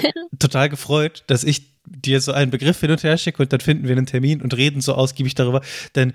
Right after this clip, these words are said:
Speaker 1: Ja,
Speaker 2: genau
Speaker 1: ich find's auch voll geil. Ich find, ich find, weil dann, ich lese mich dann auch noch ein bisschen mehr ein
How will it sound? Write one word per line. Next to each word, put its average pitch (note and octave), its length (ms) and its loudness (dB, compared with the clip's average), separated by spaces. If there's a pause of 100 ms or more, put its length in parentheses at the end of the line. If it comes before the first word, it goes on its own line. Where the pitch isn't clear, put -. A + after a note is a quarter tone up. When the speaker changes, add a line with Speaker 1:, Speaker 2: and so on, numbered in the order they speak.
(200)
Speaker 1:
Ja, G#3+ 160 2
Speaker 2:
genau - 140 2
Speaker 1:
ich - 80 -2
find's - 180 0
auch - 140 0
voll D#4 200 0
geil. F3 360 0
Ich G3+ 140 0
find, G#3 300 0
ich - 140 0
find, G#3+ 300 0
weil G#3 80 4
dann, G#3 180 0
ich A#3+ 200 2
lese G3 280 2
mich A#3 80 -2
dann A3 160 0
auch - 240 0
noch B3 120 0
ein B3 60 2
bisschen A3+ 300 2
mehr F#3 320 0
ein A3+ 300 0